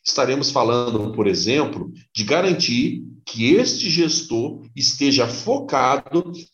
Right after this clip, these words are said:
nos resultados que a contratação pretende alcançar, tá?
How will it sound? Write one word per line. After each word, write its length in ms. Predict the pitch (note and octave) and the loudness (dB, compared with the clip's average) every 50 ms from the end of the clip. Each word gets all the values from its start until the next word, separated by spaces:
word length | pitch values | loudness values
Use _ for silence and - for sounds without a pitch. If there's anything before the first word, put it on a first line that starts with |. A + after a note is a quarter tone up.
| _ _ | _ _
nos 320 | D#3+ D#3 D#3 D3+ C#3+ - | 0 4 4 4 4 4
resultados 800 | B2 C#3+ D3 C#3 D3 C3+ B2+ - B2 B2+ C#3+ D3+ D3+ E3 D#3+ - | 2 2 2 2 0 -2 -2 0 2 2 2 2 0 -2 -4 -4
que 220 | - - - D#3 C3+ | -4 -4 -2 0 0
a 100 | C3 C3+ | 0 0
contratação 720 | C3+ C3 B2+ B2+ B2+ A#2+ A#2+ B2 A2 G#2+ - - G2 G#2 | -2 -6 -6 -4 -6 -2 -2 -2 -2 0 -2 -2 -4 -4
pretende 420 | G#2+ A#2 A2+ A#2 - F2+ E2+ F2+ | -4 -6 -8 -8 -10 -10 -6 -6
alcançar, 480 | F2 F2 F2 G#2 G#2 - - - - - _ _ _ _ _ _ | -6 -4 -4 -4 -4 -4 -4 -6 -12 -16 _ _ _ _ _ _
tá? 340 | - G#2 A#2+ B2 B2 - | 2 2 2 2 -2 -8